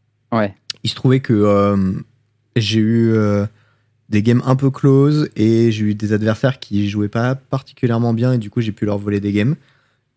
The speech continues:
Speaker 2: Et, euh, du coup,
Speaker 1: Mm.
Speaker 2: j'ai pu me faufiler assez, euh, assez, assez tranquillement. Euh, ensuite, il y a eu, euh, Inala que, bah, pareil, c'était un pilote qui était pas, qui avait pas beaucoup d'expérience, je sais pas, sur le deck ou qui, euh, qui,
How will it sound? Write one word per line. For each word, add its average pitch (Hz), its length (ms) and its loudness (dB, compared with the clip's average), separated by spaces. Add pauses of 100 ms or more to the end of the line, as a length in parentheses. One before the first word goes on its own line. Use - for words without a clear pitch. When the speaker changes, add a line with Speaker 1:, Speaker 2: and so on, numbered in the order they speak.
(140)
Speaker 2:
Et, 98 200 2
euh, 95 120 0
du 98 160 -6
coup, 120 80 0
Speaker 1:
Mm. 127 40 2
Speaker 2:
j'ai 110 120 0
pu 117 180 -4
me 104 220 2
faufiler 107 400 -2
assez, 107 280 0
euh, 101 380 -2
assez, 104 480 -10
assez - 180 -8
tranquillement. 107 520 -4 (680)
Euh, 104 460 0
ensuite, - 340 -4
il 143 40 4
y - 20 4
a - 20 4
eu, 123 200 4
euh, 117 120 2
Inala 120 420 2
que, 101 520 -2
bah, 101 180 -2
pareil, 110 300 2
c'était - 180 -8
un 107 80 0
pilote 117 260 0
qui - 80 -6
était 107 140 -2
pas, 117 480 0 (160)
qui - 80 0
avait 101 100 4
pas 120 100 2
beaucoup 117 220 0
d'expérience, 113 440 0
je 107 40 -8
sais 101 140 -8
pas, 101 160 -2
sur 107 140 -6
le 101 60 -4
deck 107 300 0
ou 98 60 -12
qui, - 380 -6
euh, - 20 -6 (1600)
qui, - 120 -20